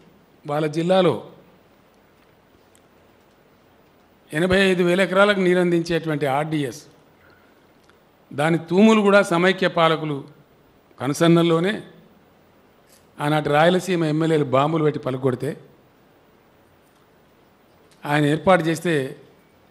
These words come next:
రెండు వేల బహుశా రెండులో అనుకుంటా, ఉద్యమం ప్రారంభమైన కొద్ది నెలలకే జోగులాంబ అమ్మవారికి దండం పెట్టి అక్కడి నుంచి జోగులాంబ అటు గద్వాల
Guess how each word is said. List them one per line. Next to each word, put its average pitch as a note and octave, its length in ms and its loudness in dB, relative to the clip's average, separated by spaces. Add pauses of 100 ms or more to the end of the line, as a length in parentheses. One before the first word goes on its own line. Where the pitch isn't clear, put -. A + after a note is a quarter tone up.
(140)
రెండు C#3 200 -4
వేల D#3+ 220 2
బహుశా C#3+ 340 -4
రెండులో C#3 320 0
అనుకుంటా, C3+ 420 -6 (2000)
ఉద్యమం D#3+ 300 0
ప్రారంభమైన D#3 500 0
కొద్ది C#3+ 240 -6
నెలలకే D3 640 -2 (1700)
జోగులాంబ F3+ 540 6
అమ్మవారికి D#3+ 440 2
దండం C#3+ 300 -2
పెట్టి D3+ 240 0
అక్కడి C#3 240 -4
నుంచి D3+ 180 -6
జోగులాంబ D3+ 480 0
అటు C3 220 -2
గద్వాల C3 440 0